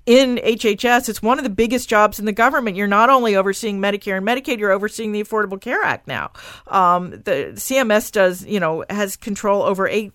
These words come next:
very significant part of the federal budget, probably the single biggest part of the federal budget outside the Defense Department. Um, it used to be, I'm sort of surprised at how easily this seems to be going, because for years, Congress couldn't even confirm a C M S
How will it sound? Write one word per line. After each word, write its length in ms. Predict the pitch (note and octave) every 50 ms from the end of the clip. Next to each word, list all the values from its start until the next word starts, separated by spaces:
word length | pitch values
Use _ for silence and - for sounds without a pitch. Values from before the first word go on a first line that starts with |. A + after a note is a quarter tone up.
| _ _ _
very 340 | - B3 B3 C4 C#4 C#4+ D4
significant 680 | - D#4+ C4+ B3+ C#4+ C#4+ C#4 C4+ C#4 C#4 A#3 A#3 -
part 320 | - C#4+ C4+ C4+ C4 G#3+
of 240 | - - A#3+ A#3 B3
the 80 | A3 B3+
federal 400 | B3+ - A#3+ A#3+ A#3+ A3+ A3 A3
budget, 400 | G3 A3 A#3 A#3 A#3 A3 F3 - - - - - - - _
probably 380 | A3+ A#3 A3+ B3+ A#3 A#3+ B3
the 100 | F#3+ G#3
single 440 | G#3 - - C4 B3+ B3 B3 A3+ A3
biggest 440 | G3 - G#3+ A3 G#3 A3+ G#3+ - -
part 200 | - G#3+ G#3+ G#3
of 20 |
the 60 | G3
federal 260 | - G3+ G3+ G3+ G3 F3+
budget 300 | G3 G3 F#3+ G3+ F#3+ - -
outside 580 | E3 F#3 G#3+ - - - A3 G3 G3+ G#3 G#3+ F#3
the 60 | F#3+
Defense 500 | E3 F3 - - G3+ G#3+ C#4+ D#4+ - -
Department. 600 | - F3 - - D3 C3 - - C3 A#2+ - - - - - - - -
Um, 280 | - F#3 F3+ F3+ F3+ -
it 200 | - F#3+ - -
used 220 | G#3+ B3 B3 -
to 60 | -
be, 120 | A#3+ A3 -
I'm 220 | - G#3+ B3+ D#4+
sort 220 | - - F#4 F4
of 100 | E4 C#4
surprised 640 | - - G#3+ - - - G3 G#3 A#3 A#3 A3 G3+ - -
at 80 | F#3 F3+
how 200 | A3+ F3+ F3 F3
easily 480 | - G3 A3 B3 B3 B3+ A3 G#3 G3+ F#3+
this 160 | F3 F3+ -
seems 300 | - - G3 F#3+ F3+ -
to 60 | F3+
be 80 | F3 F3
going, 420 | - A3+ B3+ C#4 C4 A#3 G#3+ A3 - - - - - -
because 240 | A#3+ G3+ B3 A3+ A#3
for 160 | - A#3+ A#3+
years, 500 | A3+ A3+ C4 C#4 C#4+ C#4 C4 B3 A#3+ -
Congress 400 | - - C#4 C#4+ D4+ D4+ F4 -
couldn't 280 | - - F#4 C#4 F4 E4+
even 220 | E4 C4 C4 C4
confirm 720 | - C#4 A#3 A3+ - - C4+ C#4 E4 D#4 A#3+ D3+ A2+ -
a 80 | - G3+
C 240 | - - A3 G#3+
M 140 | G3 F3+ F3
S 320 | D#3+ D3+ C#3+ - - -